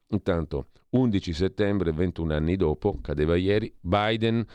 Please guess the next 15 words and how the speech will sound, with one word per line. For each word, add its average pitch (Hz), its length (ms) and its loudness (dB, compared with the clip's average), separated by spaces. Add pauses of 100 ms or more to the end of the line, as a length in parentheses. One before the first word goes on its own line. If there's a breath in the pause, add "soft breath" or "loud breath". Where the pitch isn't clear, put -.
(720 loud breath)
giustizia 139 460 0
per 127 160 0
le 123 140 2
vittime, 95 460 0
dice 90 240 0
il 87 60 -2
presidente 101 640 0
degli 90 240 0
Stati 85 300 -2
Uniti, 80 320 0
ventunesimo 92 720 0
anniversario 98 920 2
tra 110 240 0
le 113 140 2
polemiche. 69 760 -2